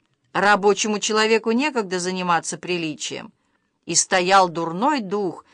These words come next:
давка же началась с угла. Вдоль угла, близ самой панели, добродушно конфузясь, оттопатывал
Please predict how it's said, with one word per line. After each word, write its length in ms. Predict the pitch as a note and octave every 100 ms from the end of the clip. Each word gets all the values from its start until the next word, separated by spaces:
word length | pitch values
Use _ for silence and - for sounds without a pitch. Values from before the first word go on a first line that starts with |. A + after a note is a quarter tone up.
| _ _ _
давка 580 | C#3 D#3+ B3 D#4+ - F#3
же 220 | D3+ - _ _
началась 580 | A#3+ A#3 F#3 D#3 F3+ F3+
с 100 | -
угла. 440 | D3 C#3+ C#3 B2 - _ _ _ _ _ _ _
Вдоль 380 | - F3+ F#4+ E4+
угла, 520 | G#3 F3+ G#3 B3 C4+ - -
близ 260 | F3 A#3 A3
самой 340 | E4+ F#4 A#3
панели, 760 | F#3 E3 D#3 F#3 C4 C4+ A#3+ - _ _ _
добродушно 720 | D3 F3+ F#3 G3 G3 A#3 - G3
конфузясь, 800 | F#3+ F3 - G#3+ D#4 G3+ E3+ - - - - - _ _ _
оттопатывал 1120 | G#3 - _ G#3+ G#3+ C#4+ F#4+ E4+ D4+ D4+